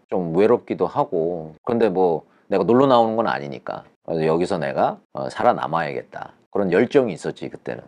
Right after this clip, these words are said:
어, 뭐 그런 마음을 가지고서 그냥 열심히 했죠. 그러니까 어쨌든 간에 나가는 목적이 있어야 되는데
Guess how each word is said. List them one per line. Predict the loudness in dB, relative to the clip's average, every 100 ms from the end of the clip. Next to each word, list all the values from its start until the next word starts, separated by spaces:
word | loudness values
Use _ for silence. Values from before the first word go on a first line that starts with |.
| _ -10
어, | -8
뭐 | -6 -2
그런 | 0 0
마음을 | 0 -2 -6
가지고서 | -8 -8 -8 -8 -8
그냥 | -6 -6
열심히 | -6 -8 -6
했죠. | -6 -6 -10 -10 -14 _ _ _ _ _ _ _
그러니까 | 2 4
어쨌든 | 4 4 4 4
간에 | 4 2 2
나가는 | 6 6 6 2
목적이 | 4 4 4
있어야 | 2 0 -2
되는데 | -4 -4 -2 -2 -4